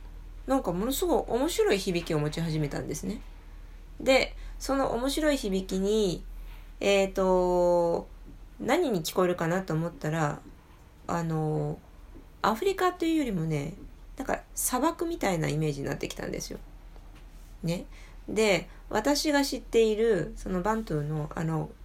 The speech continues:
カルチャーとは違うところに連れて行かれちゃったんですね。楽器を変えたことで。で、それにメロディーを重ねて。でね、さらに、そのメロディーを何の楽器に弾かせようかなって考えた時に、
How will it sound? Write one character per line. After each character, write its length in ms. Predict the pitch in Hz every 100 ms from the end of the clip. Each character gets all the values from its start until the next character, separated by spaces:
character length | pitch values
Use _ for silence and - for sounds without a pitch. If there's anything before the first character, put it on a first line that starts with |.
| - - -
カ 140 | 226
ル 80 | 185
チ 120 | 165
ャ 40 | 156
ー 20 |
と 160 | - 160
は 180 | 165 - - - - - -
違 60 | 311 370
う 40 | 370
と 100 | 359
こ 120 | 349
ろ 60 | 311
に 80 |
連 60 | 175
れ 200 | - 180
て 80 | 185
行 60 |
か 60 | 185
れ 80 | 175
ち 60 |
ゃ 40 | 170
っ 40 |
た 120 | 175
ん 40 | 156
で 80 | 139
す 80 |
ね。 120 | 190 180
楽 200 | 175 165
器 140 | 175
を 60 | 156
変 120 | 156
え 40 | 151
た 200 | - - - - - -
こ 100 | 156
と 140 | 190
で。 120 | - - -
で、 100 | 180
そ 120 | -
れ 100 | 185
に 80 | 175
メ 100 | 175
ロ 80 | 160
デ 60 | 147
ィ 140 | 151
ー 60 | -
を 40 |
重 140 | 156 -
ね 100 | -
て。 200 | - - - - - -
で 100 | 196
ね、 220 | 226 269 - - -
さ 160 | - 320
ら 140 | 262
に、 440 | 196 226 202 160 - - -
そ 220 | - 233
の 440 | 220 214 214 208 - - - -
メ 120 | 339
ロ 140 | 381
デ 120 | 254 202
ィ 140 | 185
ー 100 | 185
を 160 | 190 175
何 260 | 202 339
の 120 | 294 190
楽 220 | 180 190
器 60 |
に 100 | 180
弾 100 | 180
か 120 | - 185
せ 140 | 202
よ 80 | 190
う 20 |
か 140 | 170
な 120 | 170 190
っ 20 |
て 100 | 185
考 260 | 180 175 180
え 60 |
た 120 | 160
時 180 | 160 160
に、 240 | 160 156